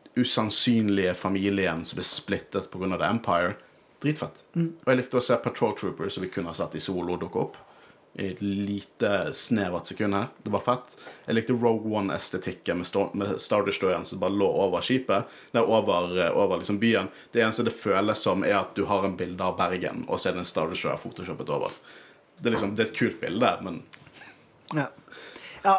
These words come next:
Speaker 2: jeg ser, jeg skjønner deg litt på en måte, men jeg er ikke helt enig på.
Speaker 1: Nei, men, eh, det er jo mye gøyere at vi har en episode der vi er litt uenige, enn at vi bare sitter, liksom, jeg og Håvard pleier alltid å være enige. Så jeg vet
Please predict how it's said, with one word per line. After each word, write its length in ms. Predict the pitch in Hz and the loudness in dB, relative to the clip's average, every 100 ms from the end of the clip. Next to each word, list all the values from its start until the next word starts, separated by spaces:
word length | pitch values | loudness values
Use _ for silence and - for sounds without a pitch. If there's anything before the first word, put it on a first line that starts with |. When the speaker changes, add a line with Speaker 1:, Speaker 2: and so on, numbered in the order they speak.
| 185 - _ - | 2 -12 _ 2
Speaker 2:
jeg 160 | 208 196 | 4 6
ser, 520 | - 240 208 151 180 | 4 6 6 6 4
jeg 160 | 196 190 | 4 4
skjønner 360 | - 220 190 156 | 4 4 6 6
deg 140 | 175 | 6
litt 300 | 160 170 - | 6 4 -2
på 100 | - | -2
en 60 | 143 | 2
måte, 280 | 135 - 151 | 2 2 2
men 140 | 151 | 2
jeg 100 | 143 | 2
er 60 | 139 | 0
ikke 140 | - | 0
helt 160 | 135 - | 0 0
enig 240 | 135 123 139 | -2 -2 -4
på. 100 | - | -4
Speaker 1:
Nei, 280 | - 156 | 0 2
men, 80 | 160 | 4
eh, 320 | 151 147 139 135 - - _ _ - - | 4 6 4 2 -4 -20 _ _ -20 0
det 120 | 139 | 2
er 40 | 135 | 4
jo 100 | 123 | 2
mye 240 | 104 113 | 2 2
gøyere 300 | 120 107 113 104 | 4 4 6 4
at 80 | 95 | 2
vi 60 | 101 | 2
har 100 | 101 | 2
en 60 | 95 | 0
episode 360 | 87 82 92 85 | -4 -6 -6 -4
der 100 | 85 | -4
vi 60 | |
er 40 | 85 | -4
litt 140 | 85 | -4
uenige, 420 | - 90 85 76 - - - - - - | -2 0 0 -4 -8 -14 -10 -10 -12 -4
enn 260 | 98 98 92 | 0 0 0
at 180 | - - | -4 -2
vi 100 | 98 | -2
bare 200 | 85 87 | -2 -2
sitter, 300 | 87 - 85 | -4 -2 0
liksom, 240 | 110 110 113 | 0 -2 0
jeg 100 | 110 | 0
og 60 | 98 | 0
Håvard 220 | 90 95 | 0 0
pleier 160 | 95 95 | 0 0
alltid 240 | 98 113 | -2 -2
å 40 | 87 | -2
være 220 | 69 64 | -2 -4
enige. 160 | 67 98 - - - - 160 | -6 -10 -16 -14 -8 -4 -2
Så 120 | 117 | 0
jeg 60 | |
vet 80 | 92 | 0